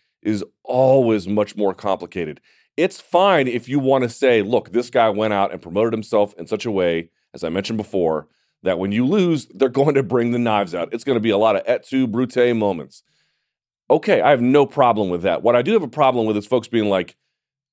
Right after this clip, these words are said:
these, these, these sweeping character generalizations. They're not really fair.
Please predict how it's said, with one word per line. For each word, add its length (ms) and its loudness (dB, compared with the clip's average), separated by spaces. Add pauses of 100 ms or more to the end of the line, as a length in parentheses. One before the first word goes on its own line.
(120)
these, 220 -10
these, 240 -4
these 300 -4
sweeping 1160 -2 (420)
character 560 0
generalizations. 880 -4 (140)
They're 220 0
not 260 0
really 280 2
fair. 440 -6